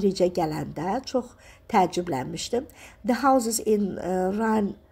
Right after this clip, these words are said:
Pine Ridge are very old and many of them haven't got electricity or water. Buradakı, deyir,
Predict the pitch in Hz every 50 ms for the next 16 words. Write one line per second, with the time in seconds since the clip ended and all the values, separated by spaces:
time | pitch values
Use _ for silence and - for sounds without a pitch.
0 | _ _ _ _ _ _ _ - - 247 233 226 220 208 190 175 175 180 180 -
1 | - - 185 185 180 175 175 185 185 175 - - - 247 247 269 285 302 311 302
2 | - - 185 175 185 185 202 202 196 185 185 175 - - 220 247 240 - - -
3 | - _ - - 240 240 240 240 214 208 208 220 214 202 208 - - 196 196 180
4 | 185 - - - 214 233 240 233 - 170 170 - 208 - - 185 185 180 170 202
5 | 208 202 202 190 139 - - - - - - - - - - - - - - -
6 | - - - 175 - - - - - - 240 254 247 214 262 254 254 - 294 233
7 | 240 220 196